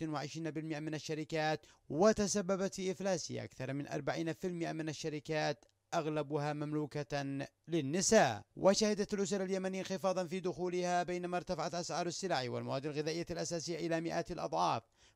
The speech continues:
وبنسبة مئتين في المئة خلال العام ألفين وواحد وعشرين ومطلع العام الجاري ألفين واثنين وعشرين.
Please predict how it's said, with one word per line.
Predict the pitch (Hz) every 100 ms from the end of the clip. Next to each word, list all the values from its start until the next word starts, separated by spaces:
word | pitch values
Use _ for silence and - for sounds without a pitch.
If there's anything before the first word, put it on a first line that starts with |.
| -
وبنسبة | 123 123 139 - 156 147
مئتين | 160 160 160 175 156
في | 196
المئة | 180 143 120
خلال | 113 151 147
العام | 147 143 160 160 - -
ألفين | 180 156 - 170
وواحد | 156 143 127
وعشرين | 143 151 147 160 160 156 -
ومطلع | 180 175 165 160 151
العام | 139 147 156
الجاري | 143 156 147 151 147 - -
ألفين | 165 147 - 160 139
واثنين | 139 139 135 120
وعشرين. | 123 135 220 214 160 117